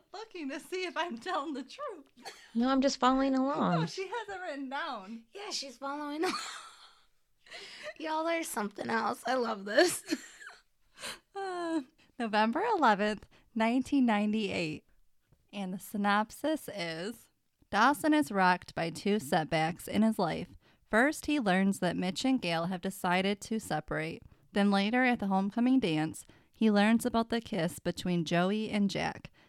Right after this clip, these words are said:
Speaker 1: setting off a chain of fireworks and events that shatter his lifelong friendship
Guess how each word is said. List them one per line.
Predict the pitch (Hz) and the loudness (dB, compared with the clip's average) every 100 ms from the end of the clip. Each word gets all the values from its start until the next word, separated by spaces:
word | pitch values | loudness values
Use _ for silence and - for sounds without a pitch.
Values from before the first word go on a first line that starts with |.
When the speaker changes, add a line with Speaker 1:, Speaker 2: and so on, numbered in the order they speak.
| - | -4
Speaker 1:
setting | - 208 254 | 2 4 6
off | 202 185 - | 6 4 2
a | |
chain | 170 - 190 196 196 | -4 -2 2 2 2
of | 196 | 0
fireworks | - 254 220 156 160 175 - | 0 2 2 2 -2 -4 -6
and | - 208 | 0 2
events | 202 208 170 190 | 6 4 4 0
that | - 175 | -4 -4
shatter | - 202 208 214 | -2 0 0 2
his | 202 175 | 0 0
lifelong | 175 220 - 240 247 | 0 0 0 2 2
friendship | - 240 240 180 160 - | 2 2 2 0 -4 -6